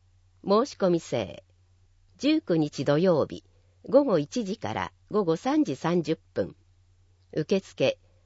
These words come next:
午後零時四十五分から。内容、講話。赤ちゃんが生まれる前に知っておきたいこと。赤ちゃんのお風呂の入れ方、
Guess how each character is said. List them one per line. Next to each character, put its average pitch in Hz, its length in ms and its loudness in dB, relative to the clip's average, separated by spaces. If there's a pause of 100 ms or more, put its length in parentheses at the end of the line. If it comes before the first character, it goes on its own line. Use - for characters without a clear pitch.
(160)
午 214 140 2
後 143 160 2
零 285 240 4
時 160 160 -4
四 226 200 2
十 123 220 -2
五 147 140 0
分 131 260 -4
か 92 180 -12
ら。 76 100 -12 (1120)
内 180 320 0
容、 127 340 0 (440)
講 180 320 2
話。 135 160 0 (720)
赤 277 240 -2
ち - 120 -2
ゃ 165 80 2
ん 139 80 0
が 127 160 0
生 151 80 2
ま 240 140 2
れ 269 120 2
る 254 100 -2
前 233 260 0
に 117 120 -4
知 - 120 -8
っ - 40 -20
て 214 160 0
お 208 100 0
き - 120 -20
た 156 160 -2
い 135 80 -4
こ - 160 -6
と。 - 200 -6 (960)
赤 233 240 -2
ち 175 120 0
ゃ 151 80 2
ん 135 80 -2
の 135 140 2
お 151 60 0
風 302 140 -4
呂 254 140 2
の 127 100 0
入 123 100 -4
れ 127 120 0
方、 - 360 -6